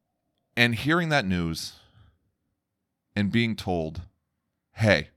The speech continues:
what you've been fighting for, it's, man, th-, there's an easier route that, that we're gonna, that we're looking at taking. And we're probably gonna go with that route." <laughs> And I knew in my heart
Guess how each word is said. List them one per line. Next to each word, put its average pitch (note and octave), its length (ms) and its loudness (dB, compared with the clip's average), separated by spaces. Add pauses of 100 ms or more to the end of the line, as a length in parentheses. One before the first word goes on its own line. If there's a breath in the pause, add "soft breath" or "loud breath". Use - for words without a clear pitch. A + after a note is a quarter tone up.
what A#2+ 240 2
you've B2+ 80 0
been A2 120 -4
fighting F2+ 320 2
for, E2 320 -4
it's, - 260 -8 (1000)
man, A2+ 480 2
th-, A2+ 140 2
there's C3+ 200 4
an A#2+ 100 -4
easier G2+ 340 2
route F#2 240 6
that, F2+ 120 -6 (220)
that G2+ 160 4
we're G2 80 0
gonna, G2 200 0 (280)
that B2 140 4
we're B2+ 140 0 (100)
looking A#2 340 2
at F2+ 180 2
taking. - 380 -8 (960)
And G#2 160 6
we're G#2+ 100 2
probably A#2 560 2
gonna G2 220 0
go F2+ 120 2
with E2 140 0
that D2+ 220 -2
route." - 280 -8 (2750)
<laughs> - 160 6
And D3+ 120 4
I C3+ 140 8
knew C3+ 240 4
in G#2 80 2
my G2 200 4
heart F#2+ 420 -2